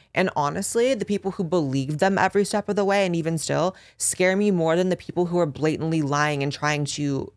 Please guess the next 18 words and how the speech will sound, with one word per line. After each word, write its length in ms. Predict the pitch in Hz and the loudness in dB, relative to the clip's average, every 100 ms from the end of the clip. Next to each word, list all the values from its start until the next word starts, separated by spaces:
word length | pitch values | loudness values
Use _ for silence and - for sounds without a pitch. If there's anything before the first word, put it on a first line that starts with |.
| - | -4
control 240 | 160 160 | -2 0
the 80 | 151 | -2
population 500 | 147 147 139 139 139 | -2 -2 -2 -2 -2
in 60 | 139 | -4
the 60 | |
way 140 | 127 127 | -2 -2
that 100 | 110 | -2
they 100 | - | -2
are. 300 | - - - _ _ _ - | -4 -6 -12 _ _ _ -2
Like, 200 | 156 - | -2 -2
those 340 | 139 175 208 | 0 2 2
people 220 | 226 226 214 | 0 -4 -4
scare 260 | - 175 | -2 0
me 140 | 175 160 | 0 0
more. 360 | 131 117 - _ _ _ _ _ - | -2 -4 -8 _ _ _ _ _ 2
Like, 220 | 175 - | 2 4
if 160 | 190 | 0
you 480 | 175 185 208 254 247 | 0 -2 0 -2 -4